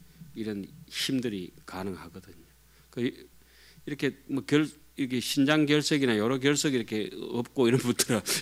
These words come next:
<laughs> 결석 잘 하지 않는 이런 분들은 이게 정진 바람이 어느 정도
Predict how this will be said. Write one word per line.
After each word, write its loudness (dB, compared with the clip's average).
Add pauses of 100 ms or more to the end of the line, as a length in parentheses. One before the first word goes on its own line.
(320)
<laughs> -8
결석 4
잘 4
하지 4
않는 2
이런 2
분들은 0 (460)
이게 2
정진 6
바람이 2
어느 0
정도 -4